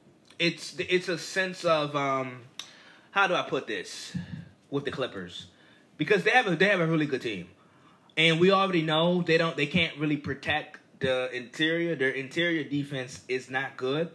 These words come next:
but we know their perimeter defense is really good. But Doc Rivers, I think it's gonna be real important for Doc Rivers to, to, to find his go-to lineup.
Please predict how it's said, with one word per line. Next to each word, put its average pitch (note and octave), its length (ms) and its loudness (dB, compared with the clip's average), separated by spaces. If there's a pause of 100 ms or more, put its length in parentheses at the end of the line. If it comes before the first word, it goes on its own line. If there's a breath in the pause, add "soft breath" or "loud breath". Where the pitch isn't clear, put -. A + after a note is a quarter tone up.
but C3 120 -2
we C#3 100 -4
know C#3+ 140 -2
their C3+ 140 0
perimeter D#3 420 -2
defense B2 440 -8
is G2+ 160 -16
really D#3 240 2
good. G2+ 420 -6 (1300 soft breath)
But D#3+ 360 6 (300)
Doc F3+ 280 4
Rivers, E3 300 0
I D3 120 -2
think F#3+ 200 -2
it's F3 80 -8
gonna D3+ 140 -4
be C3 100 -6
real C#3+ 220 -2
important C#3+ 340 -4
for - 60 -12
Doc C#3 380 -2
Rivers C#3 400 -2
to, C3 160 -6 (340)
to, - 180 0 (180)
to B2+ 60 -8
find D#3 640 -2
his C#3+ 220 0
go-to D3 480 -2
lineup. G#2 500 -10